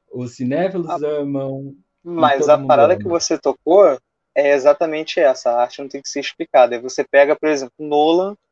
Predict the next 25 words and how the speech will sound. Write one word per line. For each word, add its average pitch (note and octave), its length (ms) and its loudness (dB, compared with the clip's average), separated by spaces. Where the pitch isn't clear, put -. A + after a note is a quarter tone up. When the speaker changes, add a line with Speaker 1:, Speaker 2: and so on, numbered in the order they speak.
Speaker 2:
que - 80 -6
explica F3 380 0
tudo F#3+ 440 2
demais F#3 580 0
pra G3 160 0
caralho. B2 540 2
E C3+ 80 -2
isso - 280 -10
torna D3 220 4
até D3 180 4
chato. C3 580 -2
E, C3+ 60 -6
apesar C#3 280 2
de - 100 -4
que D#3+ 80 -6
Interestelar D#3+ 480 2
eu D#3+ 80 2
gosto D#3+ 300 2
muito, D3+ 520 -6
mas C3+ 120 -8
tem C#3 140 -4
uma C#3 200 6
hora D3+ 340 8
que, G#3 120 -2
porra, C3 500 2